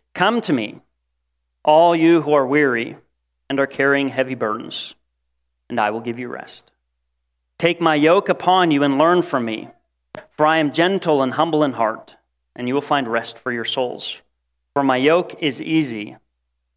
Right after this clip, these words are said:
and my burden is light." And I think our first order of business is to explore this word yoke. And as you look at yoke, there are two completely unrelated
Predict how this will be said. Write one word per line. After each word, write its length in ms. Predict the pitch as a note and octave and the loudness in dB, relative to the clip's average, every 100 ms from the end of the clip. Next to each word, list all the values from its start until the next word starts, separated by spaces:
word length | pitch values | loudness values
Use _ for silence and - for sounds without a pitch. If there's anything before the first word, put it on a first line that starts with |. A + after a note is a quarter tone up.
| - | -10
and 60 | C3 | -4
my 120 | B2 | -4
burden 320 | A#2 A2 G#2+ | -2 -6 -6
is 160 | G#2 A2 | -12 -10
light." 260 | A#2 - _ _ _ _ _ _ _ _ _ _ - | -10 -12 _ _ _ _ _ _ _ _ _ _ -6
And 80 | D3+ | -2
I 40 | D3+ | 0
think 120 | F#3 | 2
our 80 | D#3+ | 0
first 400 | - F3 F3 F3+ | 2 0 0 0
order 260 | E3+ D#3 | 0 0
of 100 | C#3 | 0
business 420 | C#3 C3+ C#3+ C3+ | 0 0 -2 -4
is 160 | C#3 B2+ | -8 -8
to 140 | C#3+ | -6
explore 840 | C3+ - - E3+ F#3 F#3 E3+ D3 - _ - | -6 -6 -8 -2 2 4 4 0 -8 _ -8
this 340 | B2 C#3 - | -4 -2 -2
word 420 | C3 C3 B2+ A#2+ - _ | -2 0 0 -2 -14 _
yoke. 380 | A2+ A#2 G2+ - _ _ _ _ _ _ _ _ _ _ - | -6 -4 -4 -6 _ _ _ _ _ _ _ _ _ _ -2
And 220 | F3+ F#3 | 0 2
as 180 | F#3 F3+ | 2 2
you 140 | F3+ | 4
look 220 | A#3+ B3+ | 4 4
at 280 | G#3 F#3+ F#3+ | 0 0 2
yoke, 320 | D#3+ D#3 E3 | 2 4 2
there 200 | E3 E3+ | 2 4
are 100 | E3 | 4
two 240 | D#3+ G3+ G3 | 2 2 2
completely 480 | F3 E3+ G3 F3 E3+ | 0 2 2 4 2
unrelated 880 | F3+ G3+ G3 F3 D#3+ D#3 D3 D3 | 2 2 4 4 4 4 2 0